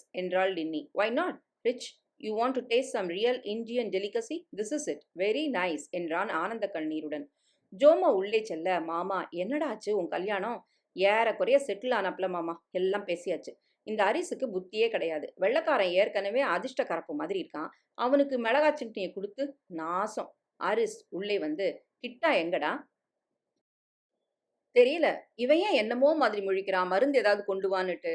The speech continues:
"Where's the bathroom?" சொன்னான். அவன் ஓடினான். பாத்ரூமை விட்டு வெளியே வந்தவுடன், "ஏண்டா அறிவு கெட்ட முண்டமே, அவனே காரம் பிடிக்காதவன், அவனுக்கு போய் மிளகா பொடியை கொடுத்து இப்ப அவனுக்கு பாத்ரூம் எங்கன்னு காட்டணும், எப்படி உட்கார்றதுன்னும் காட்டு" என்றான் மாமா. லின்னி, ஒரு வேஷ்டி குடுமா வெள்ளைக்கார ஐயாவுக்கு.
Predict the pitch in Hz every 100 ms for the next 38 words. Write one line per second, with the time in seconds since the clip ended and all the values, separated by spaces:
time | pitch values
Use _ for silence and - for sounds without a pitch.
0 | 170 _ _ _ - 220 285 - 285 254
1 | 254 302 381 - _ - 202 202 214 285
2 | 214 185 180 185 190 175 160 - - 214
3 | 294 311 339 247 190 208 190 190 214 180
4 | 165 165 170 160 _ _ - 240 262 208
5 | 190 277 302 190 175 170 185 185 160 156
6 | _ - 202 226 254 285 214 226 247 208
7 | 190 190 170 175 180 196 240 277 277 277
8 | 233 214 262 254 202 196 202 196 - 208
9 | 208 - 233 196 214 196 190 175 185 226
10 | 254 285 202 180 180 196 175 165 160 -
11 | _ 190 294 294 294 - 254 254 202 214
12 | 269 185 180 156 - 185 180 165 170 185
13 | 156 156 160 _ _ _ 214 262 302 190
14 | 185 202 269 294 254 247 269 220 208 220
15 | 226 208 202 190 190